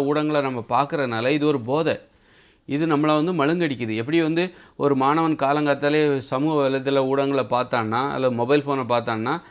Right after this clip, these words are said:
அவனால எப்படி ஒழுங்கா தேர்வு எழுத முடியாதோ அதுபோல, ஏன்னா இது ஒரு போதை.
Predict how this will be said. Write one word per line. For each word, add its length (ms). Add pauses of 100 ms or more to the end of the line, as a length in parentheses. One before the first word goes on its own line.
(420)
அவனால 420
எப்படி 220
ஒழுங்கா 340
தேர்வு 300
எழுத 160
முடியாதோ 420 (120)
அதுபோல, 440 (500)
ஏன்னா 220
இது 140
ஒரு 160
போதை. 340